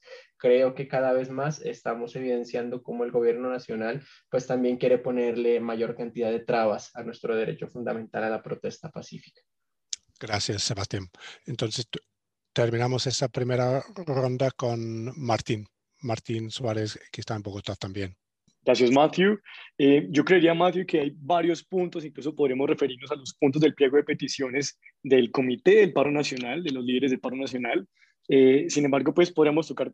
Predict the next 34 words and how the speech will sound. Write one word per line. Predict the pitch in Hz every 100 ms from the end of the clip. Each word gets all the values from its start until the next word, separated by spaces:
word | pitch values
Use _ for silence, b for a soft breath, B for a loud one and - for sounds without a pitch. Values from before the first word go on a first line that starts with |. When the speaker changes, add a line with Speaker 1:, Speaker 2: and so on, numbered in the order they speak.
| _
Speaker 3:
tres | - 160 151
de | 160 175
ellos. | 165 180 180 - b b _
Uno | - 180 185
de | 175 165
ellos, | 160 170
por | 170
ejemplo, | 160 151 165 175 180
esta | 190 143 -
es | 160
una | 180 185
continuidad | 185 175 170 151 143 143 147
a | 165
las | 165 139 120
marchas | 131 135 127 156
que | 151
iniciaron | 131 127
el | 147
veintiuno | 131 127 135 135
de | 151
noviembre | 151 135 143 147 131 127 _ _ _ -
de | 135
dos | 127
mil | 127
diecinueve. | 139 151 135 139 147 190 - _ _ _ _
Eh, | 135 127 127 127 147 - -
esto | - 151
quedó | 156 139
en | 135
veremos, | 151 160 165 170 180 - -
esto | 135 - 143 -
quedó | - 143
en | 135
negociaciones | 143 139 135 175 185 196 208 -